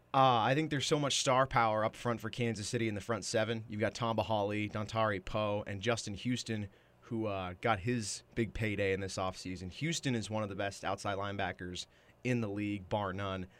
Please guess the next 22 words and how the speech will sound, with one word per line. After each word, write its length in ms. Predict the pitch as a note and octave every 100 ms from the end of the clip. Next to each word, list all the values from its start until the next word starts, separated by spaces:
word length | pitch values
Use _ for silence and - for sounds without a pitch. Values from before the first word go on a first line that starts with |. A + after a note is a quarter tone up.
| - _ -
and 80 |
I 60 | A2
think 240 | A2 A#2+
that 220 | G#2+ G#2+ -
could 120 | G2
be 280 | G2 F#2+ F#2+ _
huge 540 | - - C#3 D3 A2+ F#2+
in 100 | F#2+
terms 300 | - G#2 F#2+
of 80 | F#2+
what 120 | F#2+
Denver's 440 | G#2+ A2 G2+ F#2+
even 160 | G#2 F#2+
able 260 | G2 A2
to 80 | G2
do 280 | F2 G2 A#2
offensively. 760 | F#2+ - G2 F#2+ F#2 F#2+ F#2+ - - - - -
Uh, 240 | F2+ F2
maybe 280 | F2 G#2 C#3+
they 120 | C#3
can 380 | C3 C3+ C#3 E3
throw, 380 | E3 E3+ E3+